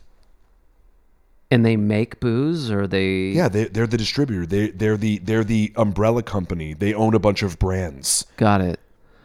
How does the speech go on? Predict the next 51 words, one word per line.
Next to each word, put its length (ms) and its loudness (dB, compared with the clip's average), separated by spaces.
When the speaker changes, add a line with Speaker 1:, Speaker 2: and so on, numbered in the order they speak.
Speaker 1:
Look 180 6
at 80 4
this. 160 4
Speaker 2:
Owned. 60 -4
Speaker 1:
Who 160 4
is 100 0
the 80 2
highest 460 -2
paid 340 -4
bartender? 720 -2
The 80 -2
states 380 2
and 100 2
districts 460 0
that 100 0
pay 180 -2
bartenders 600 0
the 80 0
highest, 720 -2
m-, 200 -4
uh, 300 2
Speaker 2:
So, 80 10
Speaker 1:
the 120 4
Speaker 2:
by 100 6
the 60 6
Speaker 1:
high- 20 8
Speaker 2:
way, 60 -8
let 120 2
me 80 0
just 140 0
say 80 2
this. 160 2
He 200 -2
has 120 4
never 240 4
won 260 2
the 60 0
best 320 0
bar. 180 2
I 120 2
said 180 2
his 160 0
bar. 600 0
Speaker 1:
Okay, 80 6
Speaker 2:
which 100 6
Speaker 1:
I 100 2
thought 140 0
Speaker 2:
he 80 4
is 100 2
solely 520 2
responsible 960 -2